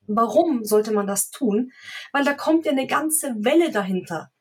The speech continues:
Das ist auf einmal, das ist zum einen, es können negative Beurteilungen kommen, es könnte, äh, es könnte dazu kommen, dass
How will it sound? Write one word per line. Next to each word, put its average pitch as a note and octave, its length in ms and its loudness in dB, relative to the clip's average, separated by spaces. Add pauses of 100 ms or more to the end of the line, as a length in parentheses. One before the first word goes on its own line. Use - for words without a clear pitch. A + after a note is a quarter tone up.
(340)
Das A#3 120 -2
ist C#4 120 -2
auf - 200 0
einmal, D4+ 440 2
das B3+ 140 -4
ist C#4 140 -6
zum - 160 -6
einen, C#4 420 0 (240)
es C4 140 -2
können C#4+ 320 2
negative C4 540 0
Beurteilungen G#3+ 800 0
kommen, G#3 400 0
es - 160 -2
könnte, C#4 340 -2
äh, C4 600 2
es B3+ 160 -4
könnte C#4 340 -4
dazu C#4 320 -4
kommen, C4 320 0
dass B3+ 240 -2